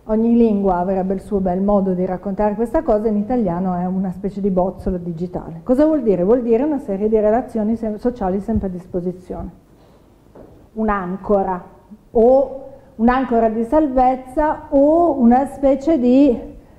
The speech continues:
rete sociale che con i social network che stanno lì pronti sul mio telefono o con WhatsApp che sta lì pronto sul mio telefono è sempre disponibile. Mm? In qualsiasi momento, in qualsiasi posto, in qualsiasi luogo io sia,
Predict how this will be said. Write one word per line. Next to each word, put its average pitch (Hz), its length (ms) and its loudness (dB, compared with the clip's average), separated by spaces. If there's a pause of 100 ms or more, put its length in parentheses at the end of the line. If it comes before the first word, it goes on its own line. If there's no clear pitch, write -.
(160)
rete 277 420 2
sociale 320 680 2
che 262 320 2
con 226 200 4
i 240 100 8
social 262 480 2
network 220 600 0
che 214 120 -4
stanno 220 360 -2
lì 233 160 -4
pronti 233 440 -4
sul 196 160 -10
mio 226 200 -2
telefono 214 600 0
o 214 60 -4
con 226 180 -6
WhatsApp 240 560 -2
che 202 120 -8
sta 208 160 -4
lì 208 120 -2
pronto 233 380 -2
sul 226 160 -6
mio 247 160 -2
telefono 277 460 0
è 220 120 -2
sempre 220 580 -2
disponibile. 185 720 -10 (600)
Mm? 226 80 -6 (880)
In 214 120 -8
qualsiasi 240 580 -2
momento, 240 580 2
in 190 80 -2
qualsiasi 240 520 -2
posto, 262 440 0
in 185 80 -2
qualsiasi 233 540 -2
luogo 240 520 4
io 277 260 4
sia, 277 720 2